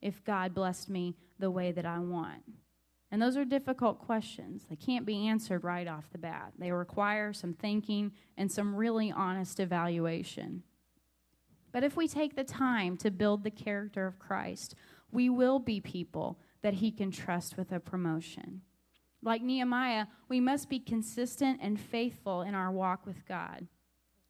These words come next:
have a reliable work ethic, and access the wisdom of God by studying his word. Nehemiah didn't become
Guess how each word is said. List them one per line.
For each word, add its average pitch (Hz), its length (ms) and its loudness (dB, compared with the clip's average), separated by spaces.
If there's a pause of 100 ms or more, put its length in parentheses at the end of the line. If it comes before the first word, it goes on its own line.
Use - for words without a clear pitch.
have 226 200 0
a 220 80 0
reliable 220 720 6
work 208 300 4
ethic, 170 460 -4 (240)
and 220 140 2
access 254 520 2
the 220 140 8
wisdom 240 520 8
of 185 180 2
God 180 360 2
by 190 160 0
studying 185 640 0
his 185 340 4
word. 180 540 4
Nehemiah 240 540 6
didn't 233 260 4
become 220 600 2